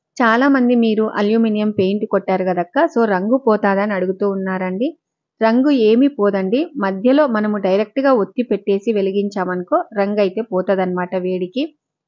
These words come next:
అలా కాకుండా ఇలాగ మనం నాలిక పెట్టేసుకొని మనం దీపం వెలిగించుకున్నామనుకో రంగు అనేది పోదన్నమాట. So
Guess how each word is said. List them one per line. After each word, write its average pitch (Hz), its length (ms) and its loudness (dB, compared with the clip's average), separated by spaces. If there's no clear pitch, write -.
అలా 254 200 2
కాకుండా 269 520 2
ఇలాగ 220 280 0
మనం 208 320 -2
నాలిక 208 380 0
పెట్టేసుకొని 196 640 -2
మనం 202 320 -2
దీపం 202 320 -2
వెలిగించుకున్నామనుకో 190 1000 -4
రంగు 202 280 -2
అనేది 190 380 -2
పోదన్నమాట. 185 680 -2
So 269 60 4